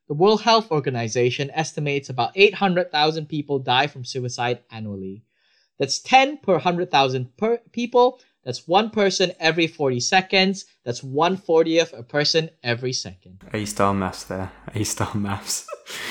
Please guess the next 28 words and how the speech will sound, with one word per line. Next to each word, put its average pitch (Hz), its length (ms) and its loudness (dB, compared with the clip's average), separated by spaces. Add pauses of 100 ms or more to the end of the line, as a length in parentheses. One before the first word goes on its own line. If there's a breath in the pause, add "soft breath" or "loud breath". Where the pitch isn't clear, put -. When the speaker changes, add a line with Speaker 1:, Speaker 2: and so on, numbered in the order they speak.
(140 loud breath)
Speaker 2:
In 147 160 6
the 147 80 8
U 135 200 8
K, 107 200 -10
the 107 140 -4
rates 110 260 -6
are 101 80 -4
similar 104 420 -2
to 98 140 -10
the 98 80 -6
global 87 400 -6
average. 87 600 -8 (180)
Suicide 123 720 -6
is 101 420 -6
one 104 180 -4
of 101 60 -4
the 98 60 -8
leading 98 280 -6
causes 92 320 -10
of 90 120 -12
death 90 400 -10
in 87 480 -12
young 90 320 -10
individuals. 87 680 -12
So 90 280 -12
ten 113 240 -12
to - 120 -18
nineteen-year-olds, 92 1000 -2